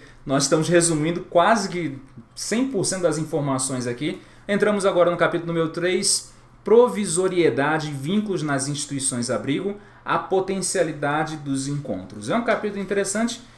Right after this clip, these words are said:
que fala muito sobre o quanto que essas relações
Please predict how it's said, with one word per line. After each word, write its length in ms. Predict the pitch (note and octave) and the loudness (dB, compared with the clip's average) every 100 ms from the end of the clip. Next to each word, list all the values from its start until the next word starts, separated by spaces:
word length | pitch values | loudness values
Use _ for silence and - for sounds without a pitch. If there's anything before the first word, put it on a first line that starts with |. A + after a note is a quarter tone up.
| - - | -18 -8
que 80 | |
fala 400 | - G#3 A3+ A3+ | -2 0 2 0
muito 480 | F3 F#3 A3 D4+ E4+ | -2 0 4 4 0
sobre 420 | - - B3 C4 | -4 -2 0 0
o 80 | D4 | -2
quanto 280 | - A3+ A#3+ | 0 -2 0
que 60 | A#3 | -2
essas 240 | - A3+ | -2 -2
relações 680 | G#3 A3 G#3+ G3 G3 - | 0 0 2 0 -2 -6